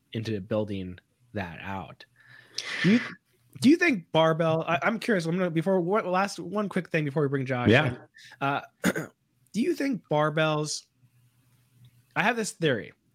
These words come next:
Speaker 2: Okay.
Speaker 1: I want to know what you think of it.
Speaker 2: Yeah.
Speaker 1: I think barbells are obs-, are becoming more and more obsolete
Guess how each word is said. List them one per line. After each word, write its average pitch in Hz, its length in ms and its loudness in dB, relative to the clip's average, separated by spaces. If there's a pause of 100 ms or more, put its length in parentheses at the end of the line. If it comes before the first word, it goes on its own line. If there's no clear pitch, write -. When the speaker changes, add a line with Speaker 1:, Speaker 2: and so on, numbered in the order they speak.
(200)
Speaker 2:
Okay. - 220 4
Speaker 1:
I 135 140 2
want 170 160 -2
to 170 140 0
know 156 80 -2
what 151 100 2
you 135 60 4
think 127 160 2
of 101 80 -10
it. 95 160 -12 (280)
Speaker 2:
Yeah. 110 240 4 (340)
Speaker 1:
I 190 120 0
think 262 320 -6
barbells 151 720 -2 (400)
are 143 420 -2
obs-, 147 480 -4
are 139 140 -2
becoming 180 500 -4
more 165 160 0
and 151 80 -2
more 143 160 -2
obsolete 123 800 -4